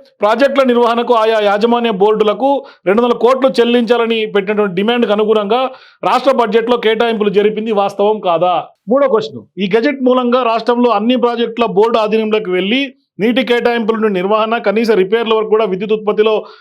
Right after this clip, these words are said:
తో సహా బోర్డుకు సర్వాధికారాలు ఉంటాయని తెలిసి కూడా ఆనాడు మీరు నోరు విప్పకుండా ఇప్పుడు హడావిడిగా కృత్రిమ ఉద్యమానికి ఆయాస పడుతున్నటువంటి దాన్ని ఎలా చూడాలి?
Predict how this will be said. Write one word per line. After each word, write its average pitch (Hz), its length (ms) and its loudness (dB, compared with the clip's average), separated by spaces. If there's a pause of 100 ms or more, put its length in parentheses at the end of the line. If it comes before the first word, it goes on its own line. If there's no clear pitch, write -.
(220)
తో 202 80 4
సహా 214 440 2 (280)
బోర్డుకు 247 360 2
సర్వాధికారాలు 233 720 2
ఉంటాయని 220 400 0
తెలిసి 208 260 0
కూడా 202 260 2
ఆనాడు 220 520 0 (340)
మీరు 240 180 2
నోరు 220 320 2
విప్పకుండా 226 480 2
ఇప్పుడు 233 240 0
హడావిడిగా 233 480 2
కృత్రిమ 233 420 0
ఉద్యమానికి 226 640 0
ఆయాస 220 400 0
పడుతున్నటువంటి 208 600 0
దాన్ని 196 260 -2
ఎలా 202 140 0 (140)
చూడాలి? 180 500 -2